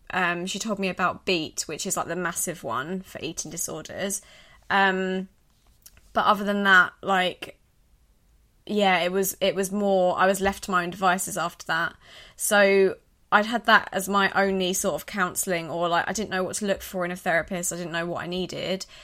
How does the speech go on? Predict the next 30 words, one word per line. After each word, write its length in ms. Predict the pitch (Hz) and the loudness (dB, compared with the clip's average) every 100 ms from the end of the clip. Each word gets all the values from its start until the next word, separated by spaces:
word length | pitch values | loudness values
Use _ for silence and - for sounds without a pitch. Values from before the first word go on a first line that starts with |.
| - | -10
So 160 | - 208 | -4 -2
I 40 | |
did 140 | 208 208 | -2 -2
a 40 | |
bit 160 | 196 - | -2 -4
of 140 | 185 | -2
research, 800 | 190 180 - 151 156 180 - - - | -2 -2 -4 -2 -2 -2 -4 -10 -6
and 200 | 196 196 | -4 -2
obviously 540 | 214 202 202 196 170 165 | -2 -2 -4 -2 -4 -2
they're 220 | 175 - - | -4 -4 -2
all, 480 | 208 185 175 156 - - | 0 0 0 -6 -10 -4
they 180 | 208 - | -2 0
all 160 | 233 | -2
cost 300 | - 190 - | -4 -6 -4
money, 460 | 190 175 147 156 - | -4 -4 -8 -10 -10
and 140 | 185 196 | -4 0
I 360 | 202 190 185 - _ _ _ _ _ | 2 0 -2 -8 _ _ _ _ _
didn't 220 | 220 185 | -4 -2
have 200 | 214 196 | -2 -2
the 100 | 185 | -2
money, 440 | 175 160 160 160 156 | -4 -4 -6 -8 -4
like, 220 | 165 - - _ | -4 -4 -10 _
to 140 | 208 185 | -4 -2
spend 460 | - 190 202 196 | 0 2 2 -2
on 160 | 190 180 | -2 -2
that 220 | 196 196 | 0 0
at 40 | |
the 100 | 196 | -4
time. 480 | 196 214 196 240 302 - - - - | -4 -4 -2 -4 -6 -10 -20 -20 -12
So 400 | - 220 214 196 | -2 2 2 0